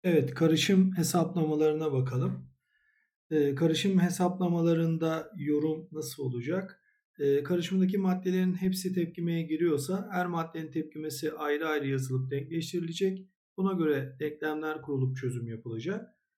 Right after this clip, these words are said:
Karışımdaki maddelerden sadece biri tepkimeye giriyorsa sadece o maddenin tepkime denklemi yazılacak ve çözüm yapılacak diyelim. Örnek üzerinde bakacak olursak bir karışım sorusu. Özellikle burada, e,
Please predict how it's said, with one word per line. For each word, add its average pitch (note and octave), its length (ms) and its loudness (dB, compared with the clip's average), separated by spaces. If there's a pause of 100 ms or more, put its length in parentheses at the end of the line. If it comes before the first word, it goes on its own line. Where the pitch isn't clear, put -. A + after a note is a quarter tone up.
(140)
Karışımdaki F#3 600 2
maddelerden F3 680 -2
sadece E3 440 0
biri F3+ 160 0
tepkimeye C3 460 0
giriyorsa A#2+ 400 -6
sadece D#3+ 360 -4
o E3 200 -6
maddenin C3 480 -4
tepkime C3+ 440 -2
denklemi B2 400 -4
yazılacak C#3 560 -4
ve D#3 260 -4 (320)
çözüm C3+ 500 -2
yapılacak D3 680 -2
diyelim. B2+ 300 -2 (720)
Örnek G3+ 320 0
üzerinde F3 420 0
bakacak D#3+ 500 -2
olursak D#3 680 -4
bir D3 220 -2
karışım C#3 440 -2
sorusu. C#3 360 -2
Özellikle E3+ 580 -4
burada, D#3 500 -4 (360)
e, C#3+ 40 0